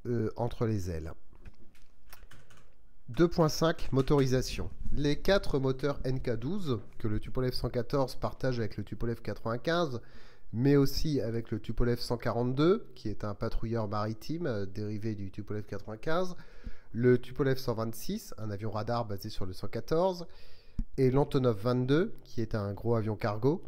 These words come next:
affichent une puissance unitaire de quinze mille chevaux et entraînent chacun deux hélices contrarotatives. Le N K douze est le plus puissant turbopropulseur jamais construit en série. Il est issu des travaux entrepris peu après la Seconde Guerre mondiale à Samara,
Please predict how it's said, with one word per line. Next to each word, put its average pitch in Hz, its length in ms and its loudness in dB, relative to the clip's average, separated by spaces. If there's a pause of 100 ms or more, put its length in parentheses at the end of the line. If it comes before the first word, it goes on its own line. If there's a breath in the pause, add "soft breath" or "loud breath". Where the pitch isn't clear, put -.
(440 loud breath)
affichent - 420 -2
une 147 180 2
puissance 147 520 0
unitaire 135 380 2
de 127 80 2
quinze 147 260 2
mille 147 140 -2
chevaux 120 560 0
et 127 100 2
entraînent 151 320 0
chacun 151 320 0
deux 143 260 0
hélices 147 220 -2
contrarotatives. 131 920 -2 (360)
Le 120 160 6
N 185 140 8
K 180 140 4
douze 151 320 0
est 127 40 2
le 110 120 0
plus 113 160 -6
puissant - 480 -4
turbopropulseur 139 880 -2
jamais 135 220 0
construit 127 320 -4
en 120 80 0
série. 92 360 -2 (520 soft breath)
Il 143 100 0
est 123 200 4
issu 165 280 -2
des 113 220 -2
travaux 123 400 2
entrepris 117 420 4
peu 151 180 0
après 156 220 2
la 131 80 4
Seconde 120 320 0
Guerre 113 140 0
mondiale 113 320 0
à 113 80 0
Samara, 120 560 0